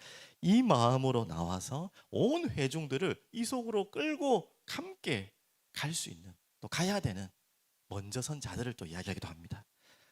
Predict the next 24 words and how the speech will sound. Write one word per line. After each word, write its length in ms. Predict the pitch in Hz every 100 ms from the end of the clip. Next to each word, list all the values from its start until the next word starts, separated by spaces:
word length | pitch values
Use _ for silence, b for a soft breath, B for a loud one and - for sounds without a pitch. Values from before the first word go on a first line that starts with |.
| _
그래서 200 | 90 92
여러분 300 | 104 95 92 b _
꼭 300 | 101 202 B B B _
앞에 240 | 123 131
나오는 480 | 107 98 101 98 98
목회자, 960 | 98 - _ - 101 101 101 98 98 95
무슨 260 | 95 101 95
찬양 360 | - 98 101
지휘자, 840 | 95 - 104 107 104 101 98 98 98 _
찬양 460 | - 95 98 104 104
인도자가 640 | 113 113 117 113 95 92
아닐지라도 840 | 104 143 135 117 110 98 143 95 - B B B B
여러분 340 | 127 208 220 180
한 180 | 156
사람 300 | 156 190 175
한 120 | 139 123
사람도 360 | 139 135 127
이런 240 | 190 285 277
마음으로 320 | 123 131 107
예배 180 | 92 101
오시면 400 | 92 - 101 85
좋을 160 | 87
것 140 | - 107
같아요. 420 | - 104 101